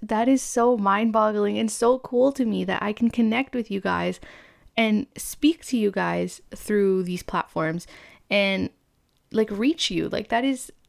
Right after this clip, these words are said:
that is so unbelievably cool to me. I will never get over that fact. <laughs> So, you know, for you guys that have been listening to me, I appreciate you. Thank you for still being here. Thank you for dealing with me <laughs> in this little time off.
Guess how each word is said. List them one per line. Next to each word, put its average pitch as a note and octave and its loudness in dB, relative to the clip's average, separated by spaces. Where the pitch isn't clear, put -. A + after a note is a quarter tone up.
that B3 2
is C#4 2
so A3+ 4
unbelievably G#3+ 0
cool D#3+ -2
to - -6
me. - -4
I F#3 -2
will F#3 0
never F3+ 0
get D#3+ -4
over D3+ -2
that - -6
fact. - -10
<laughs> C4 6
So, G3+ 0
you B3+ 4
know, G#3 4
for G3+ -6
you G3+ -2
guys G#3+ 4
that G3 -2
have F3+ -4
been F3+ 0
listening F3 -2
to - -4
me, F3 0
I F#3 -4
appreciate F3 -4
you. F3 -2
Thank G3+ 0
you G3 -6
for F#3+ -4
still F#3 0
being F3+ -2
here. F3 0
Thank G#3+ -2
you A#3+ -4
for G3+ 0
dealing G#3 4
with A3 4
me B3+ 10
<laughs> - 0
in A#3 8
this G#3 0
little G3+ 4
time G#3 -2
off. F#3+ 0